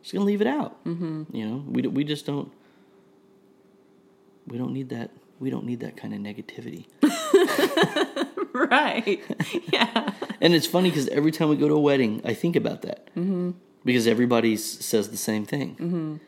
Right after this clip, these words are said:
Speaker 1: And I'm, I'm just always like, I, I think people most just do it 'cause it's part of the motions. You go through it, and, and it, it's, it's something that's always been said, but that's where a lot of this advice is. It's
Speaker 2: Mm-hmm.
Speaker 1: stuff that's always been said, but just 'cause it's always been said doesn't mean it's right.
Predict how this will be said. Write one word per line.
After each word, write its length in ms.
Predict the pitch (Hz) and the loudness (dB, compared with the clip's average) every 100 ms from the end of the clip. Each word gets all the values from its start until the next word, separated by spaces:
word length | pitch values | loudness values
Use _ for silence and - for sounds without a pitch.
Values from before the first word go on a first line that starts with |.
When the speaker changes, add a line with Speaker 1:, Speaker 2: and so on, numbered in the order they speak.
| _ _ _ | _ _ _
Speaker 1:
And 120 | 110 | -2
I'm, 180 | 113 117 | 0 0
I'm 180 | 117 107 | -2 -2
just 160 | 104 | -2
always 300 | 110 110 110 | 0 0 -2
like, 180 | 107 117 | -4 -4
I, 120 | 151 - 139 | -4 -4 -6
I 20 | |
think 240 | 143 160 123 | 0 0 2
people 180 | 123 | 2
most 300 | 113 113 110 | 2 0 -2
just 180 | 120 - | -6 -4
do 140 | 113 113 | 0 0
it 100 | 110 | 0
'cause 160 | 113 | -2
it's 80 | 107 | -2
part 220 | - 104 | -4 -4
of 40 | 107 | 0
the 60 | |
motions. 420 | 107 104 - 113 | 0 -2 -4 -6
You 60 | 110 | -4
go 180 | 120 110 | -4 -4
through 300 | - 107 107 | -4 -2 -2
it, 180 | 117 117 | -2 -4
and, 240 | 110 107 - - - - - - | -6 -8 -14 -20 -20 -20 -20 -16
and 380 | - 107 98 98 | -8 -6 -4 -4
it, 160 | 107 98 | -4 -4
it's, 340 | - 107 - - | -6 -6 -10 -8
it's 200 | 113 - | -6 -4
something 320 | 101 - 104 | -4 -2 -4
that's 140 | 98 | -4
always 380 | - 107 104 104 | -4 -2 -2 -2
been 220 | 101 101 | -4 -6
said, 400 | 98 104 104 - | -4 -2 -2 -2
but 180 | - - | -2 -2
that's 380 | 110 101 - - - | -4 -4 -6 -12 -6
where 140 | 113 | -2
a 40 | 107 | 0
lot 220 | 110 110 | 0 0
of 60 | 117 | -2
this 160 | 117 | -4
advice 420 | 131 135 254 - | -4 -2 -2 -4
is. 160 | 101 101 | -8 -6
It's 120 | 127 | -4
Speaker 2:
Mm-hmm. 40 | 160 | -2
Speaker 1:
stuff 80 | - | 0
that's 140 | 151 - | -2 -6
always 360 | - 107 110 | -2 2 2
been 160 | 110 117 | 0 -2
said, 280 | - 247 165 | 0 0 0
but 100 | - | -2
just 180 | 117 | -2
'cause 160 | - 139 | 2 0
it's 100 | 107 | 0
always 240 | 113 120 | 2 2
been 160 | 117 107 | 2 0
said 180 | 165 170 | 2 2
doesn't 200 | 113 110 | 2 0
mean 140 | 117 | 0
it's 140 | 101 110 | -2 -2
right. 320 | 127 120 | -4 -4